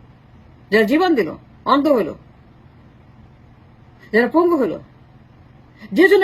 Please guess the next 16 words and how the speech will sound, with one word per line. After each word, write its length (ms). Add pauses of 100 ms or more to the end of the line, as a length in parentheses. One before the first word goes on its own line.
বিপ্লব 300
করলো, 180 (2000)
মেজাজ 300 (100)
দেখাচ্ছেন, 460 (1000)
মেজাজ 420 (120)
হট 180
হয়ে 140
গেছে 160 (140)
আপনার 220 (260)
নির্বাচনের 420
জন্য। 120 (960)
দিতে 280
হবে, 160 (100)
হস্তান্তর 380
করতে 180
হবে, 140